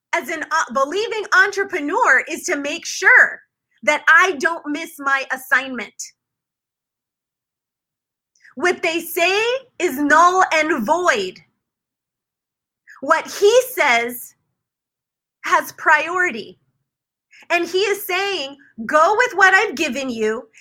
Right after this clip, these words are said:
and go serve them. They need you today." They need you today, not yesterday,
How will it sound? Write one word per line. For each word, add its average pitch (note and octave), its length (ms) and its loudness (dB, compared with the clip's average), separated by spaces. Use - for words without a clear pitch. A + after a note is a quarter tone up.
and D#4+ 200 0
go F4 220 2
serve F#4 480 4
them. G#3 320 0
They D4 240 -4
need D4 340 -2
you C#4 160 -8
today." F4+ 640 -2
They F#4 180 6
need G#4 260 4
you G4 140 4
today, G4+ 560 -2
not D#4 220 4
yesterday, D4 840 0